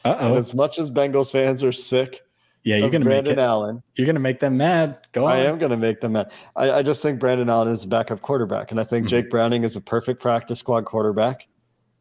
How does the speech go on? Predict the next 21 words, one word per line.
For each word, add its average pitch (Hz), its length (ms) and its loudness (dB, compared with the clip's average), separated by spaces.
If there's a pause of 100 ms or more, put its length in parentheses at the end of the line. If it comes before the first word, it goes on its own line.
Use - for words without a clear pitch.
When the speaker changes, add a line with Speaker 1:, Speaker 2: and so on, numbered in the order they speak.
Speaker 2:
and 117 340 2
I 113 60 2
think 113 260 -2
that 107 140 -4
that 113 320 2
is 123 140 -2
how 117 140 2
that 113 180 0
shakes 120 360 0
out. 104 280 0
And, 120 220 0
and 127 180 0
it's 131 120 -4
great 127 380 0 (640)
that 117 160 0
Browning 120 320 2
has 117 140 -4
had 117 160 0
a 113 40 -2
nice 113 240 -2
preseason, 107 680 -6